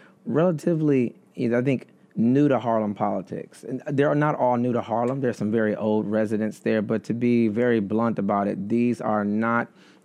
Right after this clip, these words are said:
the Harlem black and Puerto Rican, uh, elected and Democratic Club folks. These are, you know, white folks mostly. I think out of the few dozen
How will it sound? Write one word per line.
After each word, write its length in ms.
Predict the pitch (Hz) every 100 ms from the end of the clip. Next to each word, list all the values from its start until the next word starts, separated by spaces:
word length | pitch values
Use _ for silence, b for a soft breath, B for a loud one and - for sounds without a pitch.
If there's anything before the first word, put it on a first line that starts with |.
| _
the 460 | 107 113 104 101 95 b b b -
Harlem 720 | - 123 120 117 113 110 - _ _ -
black 480 | 98 110 107 110 -
and 180 | 104 - _ _
Puerto 260 | - 113 107
Rican, 800 | 104 98 - 101 98 95 95 - _
uh, 420 | 101 90 78 73 -
elected 480 | 113 104 107 - 101
and 120 | 98
Democratic 460 | 98 95 - 92 92
Club 280 | - 95 76
folks. 300 | - 62 -
These 240 | 104 101
are, 260 | 95 87 - _
you 140 | 110
know, 240 | 92 67 - _ -
white 320 | 117 107 120
folks 360 | - 117 110 -
mostly. 600 | 107 107 101 - 90 101 -
I 80 | 107
think 220 | 110 113
out 180 | 110 107
of 140 | 104
the 260 | 110 104 95 b b b -
few 280 | - 123
dozen 560 | 104 113 110 110 104